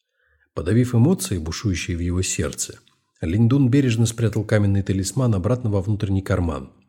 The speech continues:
Его интуиция подсказывала ему – что этот каменный талисман обладал чрезвычайными силами, и он знал, что если новость об этом открытии всплывёт наружу,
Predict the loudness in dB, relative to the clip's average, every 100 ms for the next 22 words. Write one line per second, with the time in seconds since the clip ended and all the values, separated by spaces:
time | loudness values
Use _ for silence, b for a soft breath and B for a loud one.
0 | _ _ _ _ _ _ _ -4 0 6
1 | 6 4 0 0 -2 0 -4 -2 -2 -2
2 | -4 -6 -8 -12 -14 B B B B -4
3 | -2 -2 -2 2 4 6 4 2 0 2
4 | 2 2 2 2 0 -2 -2 -2 0 0
5 | 2 0 0 0 -2 -2 -8 -14 b b
6 | b b 0 2 4 6 4 4 0 2
7 | 2 2 2 -2 -4 -2 -2 -4 -4 -4
8 | -4 -10 -8 -6 -4 -4 -4 -2 0 0
9 | -4 -10